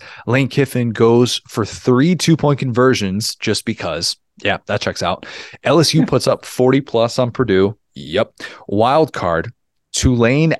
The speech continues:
Speaker 1: outright beats U S C by two possessions. <sighs> If, you know what? I won't, I, I'm on board with that. I'm fine with that.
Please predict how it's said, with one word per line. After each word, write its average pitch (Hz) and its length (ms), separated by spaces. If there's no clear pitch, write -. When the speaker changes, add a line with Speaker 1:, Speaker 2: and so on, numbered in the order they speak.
Speaker 1:
outright 120 560
beats 147 360
U 135 260
S 127 160
C 131 240
by 98 300
two - 340
possessions. - 960
<sighs> - 40
If, 143 460
you 190 80
know 220 60
what? 220 120
I 165 100
won't, 190 200
I, 180 240
I'm 196 180
on 196 100
board 131 200
with 98 100
that. - 180
I'm 160 120
fine 120 240
with 85 100
that. - 180